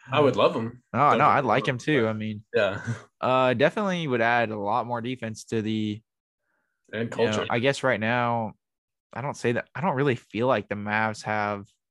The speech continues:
Speaker 2: a guy who can defend point guards adequately outside of, like, Reggie Bullock, but he still can't stay with, like, the really quick guys.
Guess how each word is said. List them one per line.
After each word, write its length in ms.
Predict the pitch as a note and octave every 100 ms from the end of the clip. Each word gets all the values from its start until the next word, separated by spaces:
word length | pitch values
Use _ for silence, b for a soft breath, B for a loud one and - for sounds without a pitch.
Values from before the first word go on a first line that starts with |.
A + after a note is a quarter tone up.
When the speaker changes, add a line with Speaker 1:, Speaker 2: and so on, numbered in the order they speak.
| _ _ _ _ _ _ _ _ _ _ _ _ _
Speaker 2:
a 100 | -
guy 340 | G#2 G#2 G#2 G#2+
who 180 | A2+
can 180 | F#2+ A2
defend 500 | G2+ - - G#2 G2+
point 320 | - G#2+ G2+
guards 360 | - G2 G2 - _ _ _ -
adequately 760 | G#2 G#2+ - G#2+ F#2+ A2+ A2
outside 360 | F2 G2 - G#2
of, 80 | G2+
like, 160 | F#2+
Reggie 320 | - G#2+ G#2 G#2+
Bullock, 460 | F2+ F#2+ A2 A#2
but 100 | -
he 140 | A2 B2+
still 340 | - - A2+
can't 320 | G#2+ G#2 F#2
stay 220 | - G2+ G2
with, 140 | G2
like, 120 | G2+
the 80 | G2+
really 300 | G2+ G#2+ G2
quick 260 | - D#2+ -
guys. 480 | D#2+ D#2 G2 -